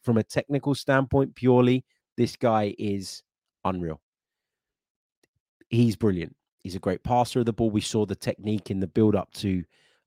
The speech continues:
uh, obviously the second goal. And then the third goal was an absolute rocket from him, from outside the box, from a similar t-, position to the one he scored from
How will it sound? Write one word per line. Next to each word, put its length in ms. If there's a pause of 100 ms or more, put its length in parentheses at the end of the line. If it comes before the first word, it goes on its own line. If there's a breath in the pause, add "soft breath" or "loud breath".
uh, 240
obviously 320
the 80
second 420
goal. 380
And 120
then 140
the 60
third 420
goal 380
was 200
an 120 (100)
absolute 460
rocket 580
from 160
him, 280 (380 soft breath)
from 140
outside 420
the 80
box, 240
from 120
a 60
similar 340
t-, 120 (100)
position 380
to 80
the 120
one 160
he 80
scored 340
from 280